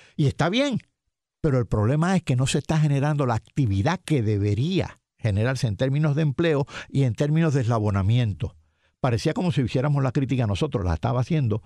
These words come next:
el Departamento del Seto-, del Tesoro de Estados Unidos. Hacen seis informes, el último es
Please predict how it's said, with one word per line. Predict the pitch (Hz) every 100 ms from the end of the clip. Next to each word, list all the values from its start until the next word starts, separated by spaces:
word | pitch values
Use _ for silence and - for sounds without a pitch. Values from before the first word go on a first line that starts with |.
| _
el | -
Departamento | 110 95 95 - 87 101 127
del | 107
Seto-, | 107 - -
del | - 92
Tesoro | - - 107
de | 104
Estados | - 110 101 113
Unidos. | 104 98 - - - -
Hacen | 156 214 - 226 214 - _
seis | - - 202 208 196
informes, | 156 131 104 107
el | 104
último | 156 220 202 202 196
es | 214 -